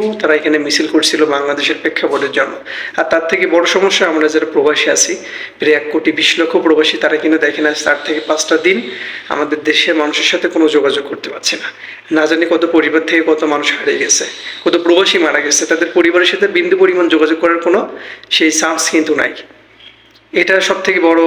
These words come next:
ব্রেকিং নিউজ বর্তমান। সৌদি আরবে যে তিনজন বাংলাদেশিকে যাবজ্জীবন দিছে, চুয়ান্ন জনকে দশ বছরের জেল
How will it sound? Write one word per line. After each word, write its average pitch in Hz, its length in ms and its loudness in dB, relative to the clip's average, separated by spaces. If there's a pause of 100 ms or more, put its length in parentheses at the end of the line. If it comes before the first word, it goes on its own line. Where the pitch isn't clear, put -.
(140)
ব্রেকিং 160 240 2 (100)
নিউজ 156 200 4
বর্তমান। 147 440 0 (960)
সৌদি 151 340 4
আরবে 139 240 2
যে 139 160 0 (140)
তিনজন 143 300 0 (100)
বাংলাদেশিকে 143 520 0
যাবজ্জীবন 143 600 2
দিছে, 143 280 -2 (520)
চুয়ান্ন 185 380 4
জনকে 151 380 0 (260)
দশ 160 180 4 (120)
বছরের 147 340 0
জেল - 200 -2